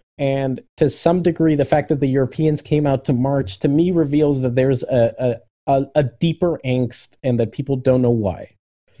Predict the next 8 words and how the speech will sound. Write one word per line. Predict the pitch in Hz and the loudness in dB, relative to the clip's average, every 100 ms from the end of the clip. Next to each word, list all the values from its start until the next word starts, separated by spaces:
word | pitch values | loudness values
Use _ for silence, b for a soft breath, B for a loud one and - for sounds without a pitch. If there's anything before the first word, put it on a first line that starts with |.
| b _ 123 | b _ 0
Uh, | 117 - | 0 2
in | 156 | 2
America, | 151 165 175 170 | 4 4 2 2
we | 147 151 | 0 2
know | 147 139 | 2 2
why, | 131 120 80 98 _ _ _ _ _ - | 2 0 -2 -8 _ _ _ _ _ -2
because | 127 - 120 117 113 - - - - _ _ - | -2 2 2 2 -2 -12 -18 -18 -20 _ _ -8
it's, | 147 - - - | -8 -6 -14 -20